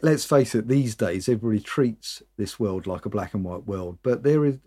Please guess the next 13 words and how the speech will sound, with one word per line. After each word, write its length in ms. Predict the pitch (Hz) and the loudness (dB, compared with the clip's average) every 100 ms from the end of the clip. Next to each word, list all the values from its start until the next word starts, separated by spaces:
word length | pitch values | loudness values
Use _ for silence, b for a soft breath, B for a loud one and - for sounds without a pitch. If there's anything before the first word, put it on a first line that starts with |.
| - | -4
you 140 | 143 | 0
know, 100 | 135 | 2
the 100 | 120 | 0
shades 400 | - 202 170 113 | 0 2 2 2
of 120 | 107 | -4
grey 380 | - 135 135 107 | -2 2 2 2
and 80 | 90 | -2
everything 440 | 104 101 - 76 | -6 -8 -14 -14
is 240 | 85 85 - | -12 -14 -14
just 300 | - 98 - | -12 -12 -8
crazy. 560 | - 120 101 90 101 - | -2 0 0 -4 -10 -4
And 260 | 107 107 | -2 -2
so 280 | - 135 | 0 -2